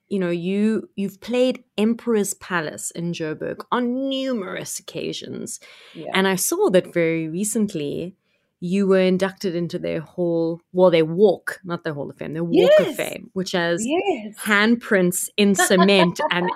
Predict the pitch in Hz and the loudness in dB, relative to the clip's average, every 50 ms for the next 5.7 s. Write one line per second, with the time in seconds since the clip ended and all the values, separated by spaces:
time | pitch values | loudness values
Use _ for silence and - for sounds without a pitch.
0 | - - 208 214 196 170 202 214 214 214 208 202 - 170 160 156 160 165 185 196 | -2 0 2 2 2 4 4 4 4 4 2 0 0 0 0 0 0 -2 -4 -6
1 | - - 214 220 220 208 233 - 277 330 698 - - 587 554 523 311 285 - - | -4 0 2 4 4 6 6 4 4 4 4 2 2 4 2 2 0 0 -4 -6
2 | - - 226 214 240 277 277 269 - - - 233 214 190 175 165 160 151 147 - | -6 -4 2 4 4 6 6 4 2 0 0 4 4 6 6 4 2 -2 -4 -8
3 | _ _ _ - - 170 160 156 156 147 143 - 339 370 440 466 - - - 392 | _ _ _ -14 -12 -10 -8 -6 -6 -4 -2 2 4 4 4 4 2 2 2 4
4 | 302 277 254 247 254 269 277 269 262 254 254 247 233 226 - - 233 226 196 226 | 6 6 6 4 4 4 4 4 4 6 6 4 4 2 2 2 2 2 2 0
5 | 220 - - - - 233 226 220 214 202 196 190 185 - | -4 -6 -10 -8 -2 0 2 2 4 4 2 2 0 -2